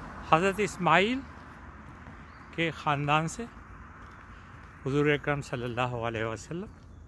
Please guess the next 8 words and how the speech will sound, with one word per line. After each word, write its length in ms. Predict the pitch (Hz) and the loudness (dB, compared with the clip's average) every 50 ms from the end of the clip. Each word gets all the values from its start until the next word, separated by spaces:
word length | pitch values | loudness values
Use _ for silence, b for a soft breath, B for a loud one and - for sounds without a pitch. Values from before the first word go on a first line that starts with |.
| - - - - - - - | -18 -18 -16 -16 -16 -16 -12
थे 120 | - 190 208 - - - - - - - - - - - - - - - - - - - - - - - - 160 | -10 -10 -10 -10 -12 -14 -16 -16 -16 -18 -18 -18 -18 -18 -18 -18 -18 -18 -16 -16 -16 -16 -16 -16 -16 -12 -4 0
और 260 | 120 127 131 131 131 - - - - - - - - - - - - - - - - - - | 2 2 2 2 0 -4 -10 -12 -12 -12 -14 -14 -16 -16 -16 -14 -14 -14 -14 -14 -14 -2 2
सारी 220 | 135 123 120 127 | 2 4 4 4
उम्मत 360 | 123 120 117 117 127 123 - 123 | 2 0 2 0 0 0 -2 -6
मुसलमानों 540 | 113 107 - - 120 113 113 113 110 117 113 | -8 -8 -6 -6 -4 -2 0 0 0 -2 -4
की। 160 | - 180 180 - - - - - - - - B B B B B B B B B B B B - - - - | -6 -10 -12 -12 -14 -18 -18 -18 -18 -18 -16 B B B B B B B B B B B B -16 -10 -2 0
हज़रत 280 | 131 120 123 117 117 123 | 2 2 2 0 -2 -4
इब्राहीम 560 | 113 104 110 120 127 135 160 190 220 233 | -2 2 4 4 4 4 2 2 0 -2